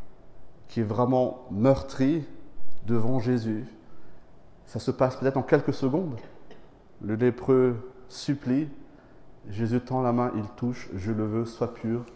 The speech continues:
Et d'un seul coup, d'un seul, la peau redevient comme neuve, comme la peau d'un bébé.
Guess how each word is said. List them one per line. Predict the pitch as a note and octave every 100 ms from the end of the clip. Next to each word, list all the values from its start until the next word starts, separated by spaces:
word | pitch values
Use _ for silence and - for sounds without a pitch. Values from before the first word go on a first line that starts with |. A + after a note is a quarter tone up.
| - - -
Et | G#2
d'un | B2
seul | C3+ B2
coup, | - A2 - - - - - -
d'un | F#2+ B2+
seul, | - G2+ E2+ - - - - - - - -
la | F#2 G#2+
peau | - G#2 G2+ A#2 - - - - - -
redevient | A2 G2+ G2+ F#2 G#2 G#2
comme | - A#2+ A2+
neuve, | A2 A#2 -
comme | A2+
la | G#2+
peau | G#2 A2
d'un | A2
bébé. | A#2 A#2+ C#3+